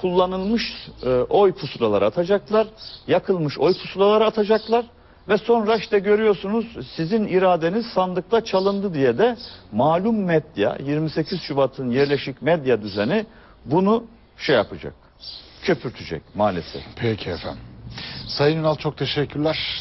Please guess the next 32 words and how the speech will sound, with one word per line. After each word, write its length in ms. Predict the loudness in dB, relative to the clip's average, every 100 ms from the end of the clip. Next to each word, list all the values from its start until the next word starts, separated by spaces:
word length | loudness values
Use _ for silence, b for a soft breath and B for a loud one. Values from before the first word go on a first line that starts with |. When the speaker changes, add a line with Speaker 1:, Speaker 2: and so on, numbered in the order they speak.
| -4
Speaker 2:
değerlendirmeleriniz 840 | 0 0 -2 -4 -4 -4 -2 -4 -4
için. 160 | -4
Umarız, 640 | 2 2 2 0 -8 -10 -8
e, 400 | -4 -2 -2 -2 -6 -14 B B B B B -4
temennilerimizi 920 | 0 2 2 2 2 0 0 -2 -2
sürdürmekte 680 | -4 -4 -4 -4 -4 -4 -6
fayda 340 | -4 -4 -4 -6
var. 200 | -6 -6
Daha 240 | -6 -6
işte 220 | -8 -8
on 320 | -6 -6 -6 -10
günden 440 | -6 -4 -2 -2 -4 -10 -20 -20 -6
geriye 320 | -4 -2 -2
saymamıza 520 | -4 -6 -6 -8 -6
da 80 | -6
az 200 | -6 -8
kaldı. 440 | -10 -10 -8 -10 -10 B B B B B -4
Uhuletle, 580 | 2 4 4 0 -4
suhuletle 680 | -8 -6 -4 -2 -2 -2 -8
bir 60 | -8
seçim 400 | -8 -6 -6 -8
süreci 360 | -6 -6 -6 -6
yaşayalım. 520 | -6 -6 -6 -4 -2
Dileyelim, 340 | 2 2 2 -2
temenni 240 | -4 -2
Speaker 1:
İnşallah. 260 | -2 -2 -4
Speaker 2:
edelim 220 | -6 -8
ki 180 | -10 -8
bunların 240 | -8 -8
hiçbir 220 | -10 -8 -8
olmasın. 280 | -8
Speaker 1:
İnşallah. 60 | -8